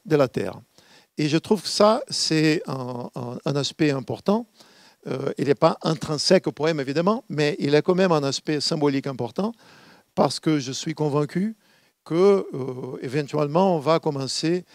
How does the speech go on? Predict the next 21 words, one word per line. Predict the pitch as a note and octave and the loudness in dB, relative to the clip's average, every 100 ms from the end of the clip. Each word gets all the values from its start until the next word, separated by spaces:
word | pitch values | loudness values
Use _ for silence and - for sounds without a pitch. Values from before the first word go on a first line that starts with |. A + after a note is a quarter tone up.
| - _ _ | -20 _ _
à | B2+ B2+ A#2+ | -6 -4 -2
coloniser | D#3 D3+ D3+ D3 B2+ D3+ | 0 0 0 -2 0 2
la | C#3 C3+ | 4 2
Lune. | E3 G#3 D#3 | 2 0 -2
C'est | - - | -6 0
pas | D3+ D3+ - - | 2 2 0 -12
à | B2 | -2
cause | D3+ C3+ | -2 0
de | B2 | 2
la | A#2+ | 2
science-fiction, | - C3 - C3 - F#3 | 0 -6 -6 -8 -2 -2
c'est, | E3 C3+ C3 | 0 -2 -2
c'est | - - | -6 -8
très, | - C#3 C#3+ D3 | -2 0 2 0
euh, | B2 | -2
pratique, | - C#3 G#3 A3+ - - - _ | 0 -2 -2 -6 -10 -20 -20 _
parce | - C3+ | -8 -4
que | E3+ | -4
pour | C3+ - C4 A3 _ _ | -4 -2 -2 -2 _ _
savoir | - F#3+ F3 C#3 D3 C#3+ B2 | -2 2 2 4 4 4 -2
vraiment | D#3+ E3+ D#3 C#3+ B2 | 0 0 2 -2 -4